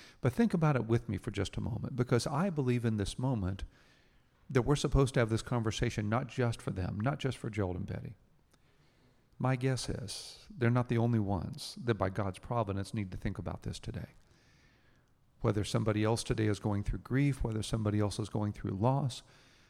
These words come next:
whether somebody else has questions in your heart, you have doubts, you're struggling. I read just the other day in Matthew twenty-eight that after the resurrection of Jesus, the disciples met with him and they worshiped him, it says,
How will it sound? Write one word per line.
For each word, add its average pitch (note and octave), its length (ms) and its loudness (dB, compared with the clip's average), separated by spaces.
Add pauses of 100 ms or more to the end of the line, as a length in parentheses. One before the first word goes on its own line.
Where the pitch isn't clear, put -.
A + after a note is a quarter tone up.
(120)
whether G#2+ 200 -4
somebody A2+ 400 0
else A2 200 0
has - 200 -2
questions C3+ 520 0
in B2 100 0
your A#2 120 0
heart, A#2+ 340 0
you G#2 60 0
have F2+ 160 -4
doubts, A#2 380 0
you're G#2+ 80 -8
struggling. B2+ 640 -2 (500)
I C#3 60 2
read A#2+ 200 6
just B2 200 2
the B2+ 80 2
other A#2 140 4
day A#2 140 4
in G#2+ 120 2
Matthew A#2 320 2
twenty-eight A#2+ 560 2
that A2 120 0
after A2 220 0
the G#2 120 -4
resurrection A2+ 600 0
of G2 120 -4
Jesus, B2+ 440 -2
the C3 80 -2
disciples A#2+ 560 -2
met A#2+ 240 0
with C3+ 160 0
him A#2 120 -2
and G#2 100 0
they G2 60 -2
worshiped C3 460 -2
him, C3 100 2
it B2 100 0
says, C3+ 220 -2